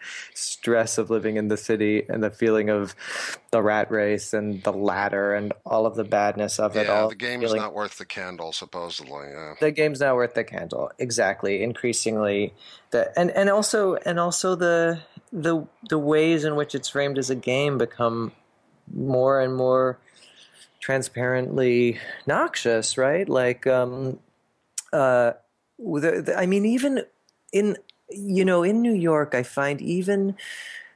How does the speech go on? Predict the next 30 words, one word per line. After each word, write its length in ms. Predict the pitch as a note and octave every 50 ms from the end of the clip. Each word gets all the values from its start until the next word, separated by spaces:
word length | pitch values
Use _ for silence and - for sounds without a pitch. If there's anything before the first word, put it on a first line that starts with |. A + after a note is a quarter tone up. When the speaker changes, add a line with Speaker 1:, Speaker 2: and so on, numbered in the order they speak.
| _ _ _ _ _
Speaker 1:
working 1080 | - - - - - G#3+ - C#3 C#3 D3+ D#3+ D#3 D#3 - E3+ D#3+ D#3 D#3 D#3 D#3 D3 - _ _ _ -
downtown 760 | C3 B2 D3 D3 D#3 D#3+ D3+ C3 B2+ C#3 C#3 C3 C3 C3 B2+
versus 420 | A#2+ G#2+ B2 B2 A#2 - B2 A2+ -
in 160 | - - A#2+
the 80 | A#2 A2+
musical 400 | A2+ A2+ A2+ G2 G#2+ - A2 G#2
theater 340 | - - A2+ A2+ - G1+ - -
community, 460 | - - - - G1+ G1+ - - -
for 260 | - - - C3+ B2+
example, 640 | B2 A#2+ A2+ - A#2+ A2+ G#2 G#2 G#2+ G2+ - G1+ - -
you 160 | - D3 B2+
can 160 | - - C3
immediately 760 | B2+ A#2+ B2+ C3 C#3 D#3 F3+ G3 G3 G#3 G3 F#3+ - D#3 D#3 C#3+
tell 720 | - - - - - B2+ A#2 G#2+ G2 F#2+ F2+ F2+ F#2 F#2+ - - - - - _ - - -
that 220 | B2 A#2 A2+ - _
where, 460 | _ F3+ F3+ - A#2 A#2 A2 G#2+ - _ _ _ _ _ _ _ _ C3+
just 260 | - F#3 F#3 - -
in 120 | A3 G#3
the 100 | G3+ F#3+
ways 500 | C#3+ B2 A#2+ B2+ D3 D3+ D3 D3+ D#3 D3
people 220 | - D3 C3 B2 A#2+
have 160 | A2+ G#2+ -
conversations, 720 | - A#2+ A2+ G2+ G#2 G2+ - - G#2 F#2+ - - G#2+ G2+
that 100 | A#2 G2+
there's 180 | A#2+ C3 B2
no 140 | B2 D3+ E3
money 300 | E3 D3 B2+ B2 A2+ G2+
at 100 | F#2 F2+
stake 300 | - - - F#2 F2+ -
downtown. 540 | - F2+ F2 E2+ F2 - - - - - -